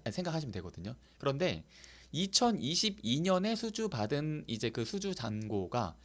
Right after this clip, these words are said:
올해 이제 그 인식을 해야 되는데 애매한 거죠. 뭐가 애매하냐면은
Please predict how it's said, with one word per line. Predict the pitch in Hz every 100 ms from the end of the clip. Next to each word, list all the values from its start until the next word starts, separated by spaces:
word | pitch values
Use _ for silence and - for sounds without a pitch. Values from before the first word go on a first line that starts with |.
| -
올해 | 117 160 196 220 208
이제 | 120 135
그 | 123 120
인식을 | 104 135 147 147 139 139
해야 | 180 -
되는데 | 92 90 113 90 76 - - - - -
애매한 | - 143 240 170
거죠. | 98 82 85
뭐가 | 101 120 202 170
애매하냐면은 | 117 123 120 107 95 92 135 71